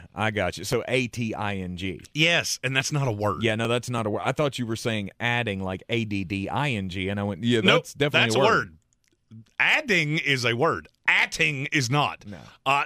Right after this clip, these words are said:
Speaker 2: neither is adulted. Adulted's not a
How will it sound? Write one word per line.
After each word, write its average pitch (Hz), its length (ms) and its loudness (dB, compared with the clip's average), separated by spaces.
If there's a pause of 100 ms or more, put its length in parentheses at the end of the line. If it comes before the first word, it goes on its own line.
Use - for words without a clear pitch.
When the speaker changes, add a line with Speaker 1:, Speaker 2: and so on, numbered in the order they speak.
Speaker 2:
neither 202 460 2
is 185 320 2
adulted. 160 760 0 (540)
Adulted's 226 600 2
not 320 240 4
a 262 80 0